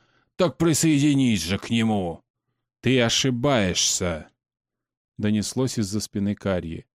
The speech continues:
Это прозвучало от существа бесконечно более древнего и обладающего гораздо большей властью, нежели Ворст. Отец посмотрел мимо Карьи,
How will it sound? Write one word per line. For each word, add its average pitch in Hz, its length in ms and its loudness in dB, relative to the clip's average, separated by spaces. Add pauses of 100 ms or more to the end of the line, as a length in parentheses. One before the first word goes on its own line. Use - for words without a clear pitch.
(380)
Это 139 200 -2
прозвучало 135 640 0
от 113 80 -4
существа 127 640 -2
бесконечно 131 680 -2
более 113 520 2
древнего 120 600 0
и - 140 -4
обладающего 110 840 0
гораздо 123 480 0
большей 113 520 0
властью, 107 640 0
нежели 104 340 0
Ворст. 98 440 -4 (480)
Отец 147 380 0
посмотрел 143 600 0
мимо 131 360 2
Карьи, 156 520 0